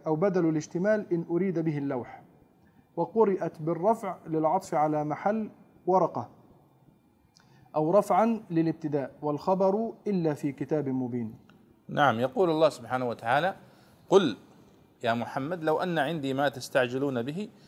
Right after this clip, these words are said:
Speaker 2: لقضي الأمر بيني وبينكم والله أعلم بالظالمين."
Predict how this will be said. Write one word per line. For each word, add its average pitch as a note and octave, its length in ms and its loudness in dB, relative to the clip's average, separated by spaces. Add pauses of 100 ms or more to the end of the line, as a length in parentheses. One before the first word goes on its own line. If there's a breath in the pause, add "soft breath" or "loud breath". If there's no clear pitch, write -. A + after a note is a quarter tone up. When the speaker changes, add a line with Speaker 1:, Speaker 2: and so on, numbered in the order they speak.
(260 loud breath)
Speaker 2:
لقضي C3+ 440 0
الأمر C3 360 0
بيني C#3 340 -2
وبينكم C#3 540 -2
والله A#2 440 -2
أعلم A2+ 340 -2
بالظالمين." G2 560 -2